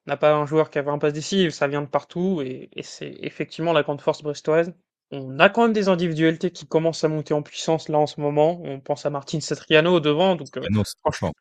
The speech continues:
Speaker 1: quand je t'entends dire que ça peut être Lovren en face, je t'avoue que de mon côté, je, ça me, je serais assez satisfait, mais, euh,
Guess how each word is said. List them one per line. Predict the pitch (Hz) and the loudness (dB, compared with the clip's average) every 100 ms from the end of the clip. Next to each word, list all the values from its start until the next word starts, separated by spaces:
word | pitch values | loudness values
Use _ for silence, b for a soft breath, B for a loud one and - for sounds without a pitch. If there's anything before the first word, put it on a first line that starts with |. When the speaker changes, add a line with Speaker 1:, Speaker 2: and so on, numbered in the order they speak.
| _ _ _ _ _ _ _ | _ _ _ _ _ _ _
Speaker 1:
quand | 156 | -2
je | 139 | 0
t'entends | 156 147 151 | -2 0 2
dire | 156 156 | 2 2
que | 151 | 0
ça | - 147 | -2 -2
peut | - 160 | -2 4
être | 160 160 | 4 6
Lovren | 151 151 160 | 2 4 0
en | 143 | 0
face, | - 170 - B B B | 2 2 -2 B B B
je | - | -8
t'avoue | 143 165 208 | 2 2 2
que | 202 | 0
de | 165 | -2
mon | 165 | -2
côté, | 170 170 196 | 0 2 2
je, | 170 143 143 | 2 2 -2
ça | 139 156 | -6 -6
me, | 147 - | -6 -8
je | - | 0
serais | 160 | 2
assez | 160 233 | 4 4
satisfait, | 220 202 - 147 185 - _ _ _ | 4 4 -2 -2 -2 -6 _ _ _
mais, | - 147 156 175 208 - b b b b b | -12 -2 2 4 2 -4 b b b b b
euh, | - | -16